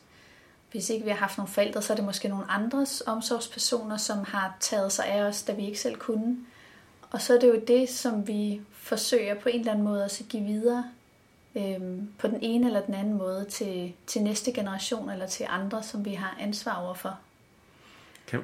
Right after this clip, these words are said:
Speaker 2: kan man sige det sådan, at om vi ved det eller ej, så, så får vi et eller andet billede af, hvad familie er,
Speaker 1: Mm.
Speaker 2: uanset hvor vi kommer fra? Kan man sige det på den måde?
Speaker 1: Det tror jeg meget godt, man kan sige.
Speaker 2: Ja, ja.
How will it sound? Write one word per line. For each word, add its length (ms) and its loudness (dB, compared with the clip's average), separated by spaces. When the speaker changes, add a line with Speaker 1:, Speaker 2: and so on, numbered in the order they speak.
Speaker 2:
kan 140 2
man 160 2
sige 220 -2
det 120 0
sådan, 200 2
at 140 2
om 200 0
vi 180 0
ved 140 2
det 100 2
eller 140 2
ej, 240 0
så, 160 -6
så 180 -8
får 300 -2
vi 80 -4
et 40 -2
eller 120 -2
andet 200 -4
billede 340 2
af, 140 -2
hvad 220 0
familie 800 -4
er, 220 -6
Speaker 1:
Mm. 260 -2
Speaker 2:
uanset 440 0
hvor 120 -4
vi 100 -8
kommer 260 -6
fra? 260 -8
Kan 100 -8
man 100 -6
sige 200 -8
det 80 -10
på 60 -10
den 140 -8
måde? 220 -10
Speaker 1:
Det 120 -4
tror 140 -6
jeg 80 -8
meget 220 -8
godt, 180 -12
man 100 -10
kan 120 -10
sige. 260 -10
Speaker 2:
Ja, 640 -12
ja. 60 -10